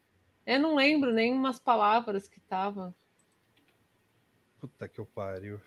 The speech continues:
Speaker 1: Olha lá. Eu acabei de dar R T nessa merda. É, foi pro saco mesmo.
Speaker 2: Eu dei R T? Não, né?
Speaker 1: Eu dei.
Speaker 2: Cadê o seu? Que talvez dê pra, pra
Speaker 1: Não,
Speaker 2: pegar
Speaker 1: tá
Speaker 2: o
Speaker 1: apagado.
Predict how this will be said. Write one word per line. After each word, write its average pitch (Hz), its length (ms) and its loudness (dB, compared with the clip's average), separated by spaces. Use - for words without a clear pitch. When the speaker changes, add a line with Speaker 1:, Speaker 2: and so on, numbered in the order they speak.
Speaker 1:
Olha 220 120 -14
lá. 165 260 -12
Eu 247 140 -6
acabei 359 360 -2
de 370 120 -6
dar 381 100 -2
R 262 160 -2
T 240 180 0
nessa 240 260 -4
merda. 233 460 -4
É, 202 320 4
foi 190 120 -6
pro 208 140 -10
saco 190 380 -6
mesmo. 170 280 -10
Speaker 2:
Eu 196 120 -2
dei 214 140 2
R 143 160 2
T? 156 340 0
Não, 113 280 -4
né? 117 160 -8
Speaker 1:
Eu 220 160 0
dei. 226 480 6
Speaker 2:
Cadê 208 180 12
o 175 100 12
seu? 131 280 6
Que - 120 -16
talvez 156 400 4
dê 160 160 2
pra, 165 380 6
pra 269 140 8
Speaker 1:
Não, 311 100 8
Speaker 2:
pegar 285 220 8
Speaker 1:
tá - 60 12
Speaker 2:
o - 40 12
Speaker 1:
apagado. 247 720 6